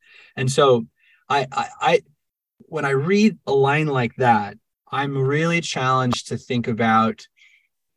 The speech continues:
okay, it cannot just be that I believe that students should be active participants, or it cannot just be that I have a certain, like, progressive ideology that I'm, I'm sort of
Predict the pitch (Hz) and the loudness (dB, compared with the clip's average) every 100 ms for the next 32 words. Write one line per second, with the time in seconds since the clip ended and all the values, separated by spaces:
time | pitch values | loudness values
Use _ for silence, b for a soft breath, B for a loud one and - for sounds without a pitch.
0 | _ 135 131 110 - _ _ _ _ _ | _ -4 -4 -4 -10 _ _ _ _ _
1 | _ _ _ _ _ _ _ _ _ _ | _ _ _ _ _ _ _ _ _ _
2 | _ _ 156 151 - 165 185 196 180 131 | _ _ -8 -8 -8 -4 0 4 4 2
3 | 165 151 139 120 131 131 123 117 113 b | 0 0 -2 -8 -2 2 2 2 0 b
4 | b b _ 113 120 120 120 120 120 117 | b b _ 0 2 4 6 6 4 0
5 | 117 127 123 135 175 147 117 107 - _ | -2 -2 0 2 2 4 2 0 -10 _
6 | _ _ - 123 113 - 135 123 113 123 | _ _ -4 -2 -2 -2 2 2 2 0
7 | 113 113 107 - 107 117 104 104 107 - | 2 2 2 -4 -6 -6 -6 -8 -8 -12
8 | - - 127 127 - 170 175 156 135 151 | -12 0 2 2 0 2 0 0 -6 -2
9 | 139 127 127 127 127 123 117 143 123 120 | 0 2 2 2 2 0 -2 -2 -2 -2
10 | 113 110 - 113 120 135 131 139 120 117 | -2 -6 -10 -2 0 0 0 -2 -2 -2
11 | 120 117 120 120 123 117 113 110 110 113 | 0 2 4 4 2 0 -2 -4 -2 0
12 | 110 113 117 117 113 113 - 131 117 | 0 0 0 0 2 0 -2 -4 -4